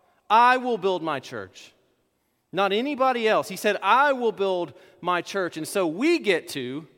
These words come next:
just simply be a part of what God is doing. And what that allows us to do is to say, if, if we come to him and we say,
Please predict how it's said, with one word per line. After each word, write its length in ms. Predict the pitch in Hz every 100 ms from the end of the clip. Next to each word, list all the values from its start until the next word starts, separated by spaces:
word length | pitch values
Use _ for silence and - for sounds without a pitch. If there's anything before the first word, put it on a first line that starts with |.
| _ _ _ _
just 320 | - 240 214
simply 720 | - - 254 285 - 262 247 208
be 240 | 175 190
a 80 | 147
part 480 | - 214 180 127 - - _ _ -
of 100 | 131
what 260 | 160 180 123
God 320 | 143 156 147
is 180 | 123 117
doing. 420 | 139 127 98 90 _ _ _ _ _ _ _ _ _
And 200 | 151 175
what 180 | 214 254
that 140 | 247
allows 480 | 226 202 240 277 254
us 180 | 254 240
to 140 | - 208
do 320 | 220 202 180
is 140 | 180
to 120 | - 180
say, 440 | - 202 190 165 - -
if, 180 | 175
if 140 | 208 196
we 140 | 294
come 260 | - 285 269
to 80 | 220
him 220 | 214 196
and 100 | 196
we 140 | 226
say, 340 | 202 226 196